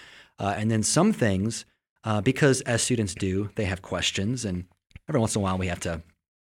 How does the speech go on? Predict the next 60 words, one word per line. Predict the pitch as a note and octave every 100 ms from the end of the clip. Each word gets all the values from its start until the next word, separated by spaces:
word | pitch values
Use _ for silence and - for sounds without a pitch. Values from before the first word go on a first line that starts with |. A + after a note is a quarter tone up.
| _ - -
uh, | G2+ F#2 F2 E2+ E2+
you | -
know, | F#2 D#2 D#2
float | - C3 C3
around | B2 F2+ F2+ F#2 G2
or | F2
take | - G#2+
a, | G2 -
take | G2+
a |
break. | E2 F#2 F2+ - - - - _
Uh, | G#2 F#2+
some | - C#3+
of |
the | C#3
really | G#2 G#2+ A#2+ B2
big, | F#2+ - A2 G#2
difficult | A2+ B2+ A#2+ -
things, | F#2+ F#2 -
I | -
would | A2 A#2
go, | G#2+ -
I'll | G#2 A#2+
go | A2+
through | G#2 G2+ G2+
and | G#2 F#2
make | G2 -
a | -
series | - C3 B2 G#2
of | G2+
recordings | - - G#2 F2+ F2+ F2+ - _ _ -
that | G2+
are | F#2 F#2+
uninterrupted | C3 B2 G2 F2+ E2 - E2+ E2
so | - A2
that | F#2
they |
can | F#2 F#2+
watch | G2 - -
through | G#2
a |
whole | F2 G#2+
process | G#2 - F2+ E2+ G2+ G2 -
from | G#2 F2
start | E2+ G2 E2+
to |
finish, | - F2+ - - - -
very | - G3 F3+
much | B2+ G2+ -
like | G#2+ -
you | G#2
can | G2
find | - F2+ F2 E2
on | - E2
YouTube | F2+ F#2+ F2
and | E2+
Vimeo, | E2+ E2 D#2+ E2
but | G2 -
there | A#2+ A#2+
are, | A2 G2+ F#2